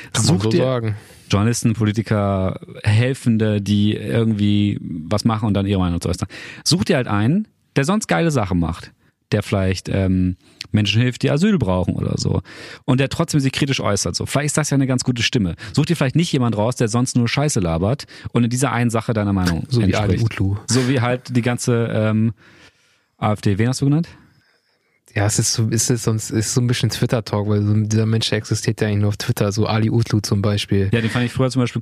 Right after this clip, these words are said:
Speaker 2: cool, aber der ist immer ein bisschen mehr abgedreht auf
Speaker 1: Der
Speaker 2: jeden
Speaker 1: ist sch-,
Speaker 2: Fall.
Speaker 1: der ist scheiße. Ja, das war aber halt auch so. Ich hatte halt früher, weiß ich noch, als der Putsch war in der Türkei, da hat der irgendwie immer, äh, interessante Sachen auch, aber auch Kontroversen. Dann irgendwann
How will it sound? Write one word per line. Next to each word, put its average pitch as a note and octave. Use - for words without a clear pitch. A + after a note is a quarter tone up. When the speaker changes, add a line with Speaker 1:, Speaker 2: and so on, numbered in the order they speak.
Speaker 2:
cool, D3
aber B2
der A#2+
ist A#2
immer A2
ein A2
bisschen A#2
mehr A2+
abgedreht F#2
auf F#2
Speaker 1:
Der G#2
Speaker 2:
jeden G2
Speaker 1:
ist F#2+
sch-, G2
Speaker 2:
Fall. F#2
Speaker 1:
der G2+
ist A2+
scheiße. G2+
Ja, B2+
das C#3+
war D3
aber D3+
halt D3
auch D3
so. C#3
Ich A#2+
hatte C3+
halt C3+
früher, C#3+
weiß C#3+
ich -
noch, A#2+
als A#2+
der A#2+
Putsch -
war D3
in -
der C3
Türkei, C3
da C#3+
hat C3+
der C3+
irgendwie C3
immer, B2+
äh, A#2+
interessante C3
Sachen C#3
auch, C3+
aber A2
auch -
Kontroversen. B2+
Dann A#2
irgendwann B2